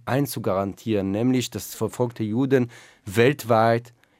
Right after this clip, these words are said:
im Fall der Fälle sichere Hafen finden. Und diese Idee ist noch vor dem Holocaust entstanden, als Juden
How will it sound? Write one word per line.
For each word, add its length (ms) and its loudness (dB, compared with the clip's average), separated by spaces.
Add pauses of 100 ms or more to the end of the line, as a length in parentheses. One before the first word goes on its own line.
(380)
im 440 0
Fall 280 0
der 160 4
Fälle 400 2
sichere 500 -4
Hafen 300 -4
finden. 540 -8
Und 260 -6
diese 320 -2
Idee 340 0 (360)
ist 260 -6
noch 240 -2
vor 220 2
dem 180 2
Holocaust 460 -2
entstanden, 560 -2
als 220 -6
Juden 420 2